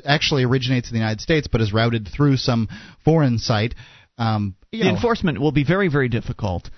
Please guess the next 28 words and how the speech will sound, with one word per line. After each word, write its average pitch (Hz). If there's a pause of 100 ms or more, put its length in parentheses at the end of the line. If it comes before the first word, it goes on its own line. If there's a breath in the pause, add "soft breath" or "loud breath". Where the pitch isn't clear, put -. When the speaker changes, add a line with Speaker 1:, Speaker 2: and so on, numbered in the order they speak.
(260 soft breath)
Speaker 2:
uh, 117
especially 175
on 135
the 127
smaller 110
sites 101
like 117
you're 135
talking 101
about. 78
So 185
this 131
Speaker 1:
Mm-hmm. 240
Speaker 2:
is 185
really 160
a 139
tool 127
to 139
go 143
after 123
the 139
big 123
porn 120
purveyors 131
and 170
shut 208
'em 220
down. 233